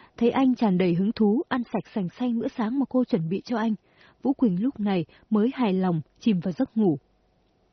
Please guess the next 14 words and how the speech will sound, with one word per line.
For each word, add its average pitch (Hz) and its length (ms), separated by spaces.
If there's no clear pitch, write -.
Điều 233 220
khiến 240 180
cho 285 120
tất - 220
cả 208 140
mọi 190 160
người 190 260
đều 180 140
vui 277 160
mừng 214 240
chính 247 180
là 285 60
bọn 170 160
họ 185 240